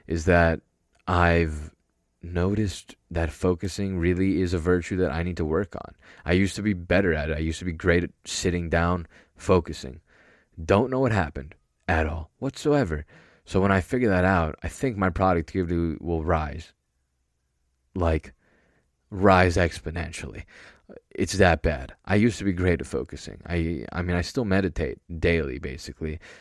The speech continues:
I don't know, at one point, my mind just decided to not be able to put a spotlight on anything now. It just goes everywhere. I don't know. Maybe it's just 'cause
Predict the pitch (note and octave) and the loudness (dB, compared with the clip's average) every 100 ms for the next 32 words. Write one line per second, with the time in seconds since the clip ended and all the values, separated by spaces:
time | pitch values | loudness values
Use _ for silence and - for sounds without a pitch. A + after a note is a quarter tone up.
0 | - _ G2 G#2 G#2 G2 F2+ F2 F2+ G2 | -20 _ -2 0 4 4 4 2 0 0
1 | - G#2 G2+ E2+ F2 E2+ E2 F2 G2 E2 | -2 -2 -2 0 -2 0 0 0 -2 -2
2 | E2 - E2 E2 E2 E2+ E2 F2 D#2 D#2+ | -6 -6 -6 -2 -2 -2 -2 -4 -6 -4
3 | E2+ E2+ - D#2+ F2+ F2 F2 E2 D#2+ - | -2 -2 -2 -2 0 2 0 -2 -4 -4
4 | _ - - _ _ - _ _ _ _ | _ -20 -20 _ _ -20 _ _ _ _
5 | _ - F2+ - - F#2 G2 E2+ D2+ A1 | _ -2 0 0 -2 -2 -2 -4 -8 -8
6 | B1 A#1+ G1+ - - G1+ G1+ G1+ E2 E2 | -12 -14 -16 -16 -16 -16 -14 -12 -8 -2
7 | F2+ E2+ E2 D#2+ D#2 C#2+ F2 E2+ D#2+ E2 | 2 2 2 0 0 0 0 0 -2 -2
8 | E2+ E2 - D#2+ - D#2+ | -2 -4 -4 -8 -6 -6